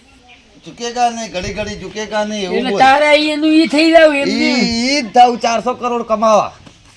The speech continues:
Speaker 2: તો પછી ઈ તો આ ઘઉંની રાજગરોની કૃપા, ઈડા વેણ છે, ચમ ચમ ની વેણવા પડી ઓમ.
Speaker 1: ઊભે
Speaker 2: ઓમ.
Speaker 1: ઊભે પાટેગા.
Speaker 2: પછી પાળિયું ના, ઓમ ફોપી નહીં પડી ઓમ ઓમ ઓકે ઓકે.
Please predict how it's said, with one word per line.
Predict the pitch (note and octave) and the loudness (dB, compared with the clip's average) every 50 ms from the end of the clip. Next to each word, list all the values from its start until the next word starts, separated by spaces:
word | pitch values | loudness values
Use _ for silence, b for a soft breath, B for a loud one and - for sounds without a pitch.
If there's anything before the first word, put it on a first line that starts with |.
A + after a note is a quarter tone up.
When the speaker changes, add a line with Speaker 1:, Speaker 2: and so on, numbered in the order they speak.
| _ _ - | _ _ -6
Speaker 2:
તો | B3 B3+ B3+ A#3+ | -2 -2 -2 -2
પછી | G3+ B3 B3 A#3+ A#3+ C4+ | -2 -4 -6 -4 -4 -6
ઈ | C4 B3 A#3+ | -6 -6 -4
તો | F#3 B3+ B3+ B3 A#3+ A3 G#3 G3+ F#3 F3 E3+ E3 D3 C#3 - D#3 D#3 - - | 0 2 4 4 4 4 2 0 0 -2 -4 -6 -8 -10 -12 -16 -16 -14 -10
આ | F3 G3+ G3 | -6 -6 -6
ઘઉંની | D#3+ - F#3+ G#3+ B3 C4+ C#4 C4 C4 C#4+ C#4 C#4 C#4 C4+ B3+ A#3+ G#3 | -4 0 4 4 4 4 2 -2 -4 -6 -6 -6 -6 -6 -6 -4 -2
રાજગરોની | G#3+ A#3 A#3+ B3 A#3 G#3+ C4 C4+ C4+ C#4 C4+ C4 | 0 2 2 2 0 0 0 0 0 0 -4 -6
કૃપા, | A3+ - D4 C#4 A#3+ - C#4+ C4 B3+ B3+ | -8 -8 -10 -10 -6 -2 0 4 4 4
ઈડા | B3 B3 B3 C4 C#4 C#4 C#4 | 4 2 -2 0 0 0 0
વેણ | C4+ C#4 C#4 C#4 C4+ B3 | 0 -2 -4 -6 -6 -6
છે, | G3+ C4+ C#4 A3 | -4 -4 -6 -4
ચમ | A3+ D4 C#4 C4 | -2 -4 -4 -2
ચમ | A3+ C#4 C#4 C4 | -2 -4 -6 -6
ની | A#3+ B3 B3 A#3 A3 A#3+ C#4 C#4+ C#4+ | -6 -8 -6 -6 -6 -4 -6 -6 -4
વેણવા | C#4+ C#4 C#4 C#4 C#4+ C#4+ C#4+ | -4 -4 -4 -6 -6 -8 -8
પડી | D4+ D4+ D4 C#4+ | -8 -10 -10 -8
ઓમ. | C4 C4 C4+ C#4 C#4+ D4+ - - - - - - - _ - - _ _ _ _ _ _ _ - | -6 -4 -4 -4 -6 -8 -12 -18 -20 -20 -20 -20 -20 _ -20 -20 _ _ _ _ _ _ _ -14
Speaker 1:
ઊભે | A#2+ A#2 B2 E3+ | -12 -6 -4 -2
Speaker 2:
ઓમ. | G3 G3 F#3+ | 0 0 0
Speaker 1:
ઊભે | F3+ D3+ F3 E3 D#3+ - - _ - | 0 -2 -4 -6 -8 -10 -16 _ -6
પાટેગા. | B2 B2 C3 B2+ F#3 F#3+ D#3+ C#3 - | -4 -4 -2 -2 -2 -4 -2 -2 -2
Speaker 2:
પછી | B3 B3+ A#3+ A#3 | -2 -4 -4 -4
પાળિયું | - C#4 C4+ C4+ C4 C4 C4+ C#4 C#4 C4 | -2 -2 0 0 0 0 -2 -6 -4 -6
ના, | C4+ B3+ A#3+ | -6 -6 -6
ઓમ | A#3+ B3 A3+ | -6 -8 -8
ફોપી | F#3 - G#3 B3 A#3+ A#3 - C#4 | -6 -4 -4 -4 -4 -4 -8 -6
નહીં | B3+ C#4+ D4 | -6 -6 -6
પડી | C4+ D#4 D4+ D4 D4 | -4 0 0 0 0
ઓમ | C#4 C#4 C#4 C#4 C#4 C#4+ | -2 -4 -4 -4 -2 -4
ઓમ | D4 C#4+ C4+ B3+ | -4 -4 -4 -4
ઓકે | B3+ A#3+ A3+ G#3 B3+ | -6 -6 -4 -4 -4
ઓકે. | B3+ B3 B3 B3 G#3+ A#3 C4 | -6 -6 -6 -8 -10 -12 -14